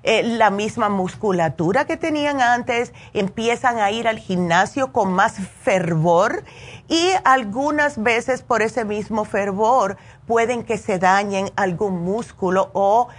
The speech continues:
a-, al-, algún tendón porque están haciendo las cosas demasiado, a,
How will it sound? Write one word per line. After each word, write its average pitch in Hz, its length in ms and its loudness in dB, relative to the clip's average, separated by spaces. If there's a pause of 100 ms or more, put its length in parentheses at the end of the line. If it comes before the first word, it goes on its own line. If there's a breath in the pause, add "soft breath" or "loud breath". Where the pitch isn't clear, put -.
(180 loud breath)
a-, - 180 6
al-, 220 400 -2 (200)
algún 240 480 0
tendón 180 460 0
porque 220 260 -2
están 233 300 -2
haciendo 220 400 -2
las 185 180 0
cosas 214 460 -4 (240 soft breath)
demasiado, 180 960 0 (160)
a, 160 160 0